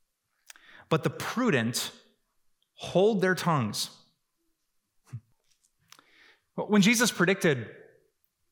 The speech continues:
um, that all the apostles would abandon him and leave him alone on the cross, it was Peter who said, "Never." Wait,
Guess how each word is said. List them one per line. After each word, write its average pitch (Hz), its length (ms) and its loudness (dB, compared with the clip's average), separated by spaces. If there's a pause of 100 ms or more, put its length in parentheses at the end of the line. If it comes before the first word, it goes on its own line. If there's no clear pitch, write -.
(260)
um, 135 120 0
that 151 100 0
all 160 200 2
the 156 260 4
apostles 139 520 0
would 127 140 0
abandon 127 420 0
him 120 240 0
and 117 120 -2
leave 135 160 0
him 139 120 0
alone 123 440 -2
on 123 120 -6
the 117 80 -6
cross, 113 460 -2
it - 80 -4
was 135 180 -4
Peter 175 340 2
who 139 80 2
said, 143 200 2
"Never." 160 680 4 (2750)
Wait, - 140 -12